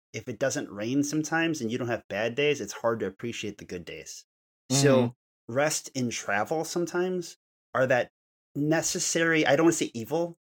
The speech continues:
Speaker 1: but they're, uh, you need to have those moments of, like, after the amazing conflict, or when we have all of
Speaker 2: Mm-hmm.
Speaker 1: this tension building and we know tomorrow the war begins,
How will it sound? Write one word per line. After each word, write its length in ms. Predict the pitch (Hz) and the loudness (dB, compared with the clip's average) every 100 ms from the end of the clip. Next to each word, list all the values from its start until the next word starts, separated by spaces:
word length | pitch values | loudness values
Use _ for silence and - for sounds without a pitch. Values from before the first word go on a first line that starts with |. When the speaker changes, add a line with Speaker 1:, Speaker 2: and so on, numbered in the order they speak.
| _ _ | _ _
Speaker 1:
but 160 | - 147 | 0 2
they're, 240 | 147 139 | 6 8
uh, 260 | 131 123 120 - _ _ - | 8 8 4 -2 _ _ -10
you 140 | 123 147 | 2 6
need 400 | 143 151 147 127 | 6 6 4 2
to 180 | 139 | 0
have 200 | 123 131 127 | 2 4 6
those 200 | 127 110 | 6 6
moments 340 | 123 131 120 | 4 4 2
of, 140 | 107 | -2
like, 160 | 117 104 | -2 -2
after 460 | - 107 - - 135 | 0 -2 -2 -2 2
the 180 | 120 | 2
amazing 540 | 104 113 117 117 117 110 | 2 0 -2 0 -2 -2
conflict, 600 | - 123 - 185 - - _ - | -2 -2 2 0 -2 -16 _ -6
or 100 | 127 | -2
when 200 | 120 131 | 2 2
we 100 | 135 | 4
have 160 | 135 120 | 4 4
all 160 | - 127 | 4 4
of 60 | |
Speaker 2:
Mm-hmm. 40 | 117 | 2
Speaker 1:
this 160 | 120 | 0
tension 360 | - 131 120 107 | -4 -4 -4 -4
building 340 | 113 117 110 | -2 -2 -2
and 80 | 104 | -4
we 80 | 110 | -4
know 120 | 104 | -6
tomorrow 440 | - 110 104 110 | -6 -2 2 4
the 100 | 107 101 | 4 -2
war 280 | 92 95 | -4 -4
begins, 600 | 117 127 151 156 156 151 | -4 -2 -2 0 -2 -6